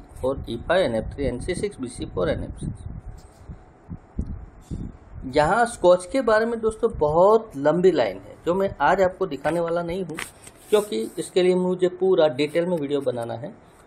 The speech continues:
और मेरे नेक्स्ट वीडियो में आप वो भी देख सकते हो। तो हर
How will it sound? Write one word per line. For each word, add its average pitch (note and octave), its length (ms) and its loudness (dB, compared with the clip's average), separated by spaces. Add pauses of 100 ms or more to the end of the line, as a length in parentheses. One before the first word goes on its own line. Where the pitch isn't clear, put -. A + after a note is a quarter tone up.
और F3+ 140 6
मेरे F3+ 240 0
नेक्स्ट C#3+ 340 0
वीडियो E3 200 0
में F3+ 240 0
आप D3 240 0
वो C3+ 120 0
भी C#3 120 -2
देख C#3+ 200 -2
सकते - 300 -8
हो। - 180 -10 (600)
तो F3+ 340 4 (240)
हर A3+ 220 4